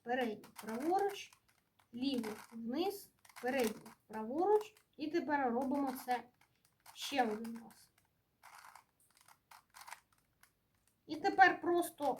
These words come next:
ось ці два центри з двома кутами ставимо на своє місце.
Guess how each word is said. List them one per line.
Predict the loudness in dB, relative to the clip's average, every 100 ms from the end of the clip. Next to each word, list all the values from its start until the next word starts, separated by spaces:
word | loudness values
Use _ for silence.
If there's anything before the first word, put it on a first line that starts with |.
| -4
ось | -6 -6 -6
ці | -8 -6
два | -2 -2 -2
центри | 0 0 0 -2
з | -4
двома | -6 -6 -2 -2
кутами | -2 -4 -2 -2 -4
ставимо | -4 -4 -4 -4
на | -4
своє | -4 -6 -2
місце. | -2 -4 -12